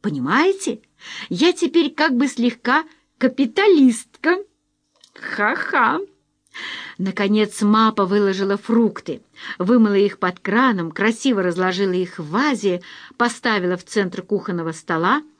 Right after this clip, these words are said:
налила себе чаю и воскликнула, как в цирке: «Слушайте все!»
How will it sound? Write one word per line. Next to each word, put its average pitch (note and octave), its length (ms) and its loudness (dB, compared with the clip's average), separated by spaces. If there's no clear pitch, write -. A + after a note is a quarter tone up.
налила A3+ 400 4
себе D#3+ 320 -6
чаю C4 500 0
и A3+ 80 2
воскликнула, A3+ 760 -2
как G#3 280 -6
в - 80 -20
цирке: F3 580 -8
«Слушайте A#3+ 1200 2
все!» - 480 -4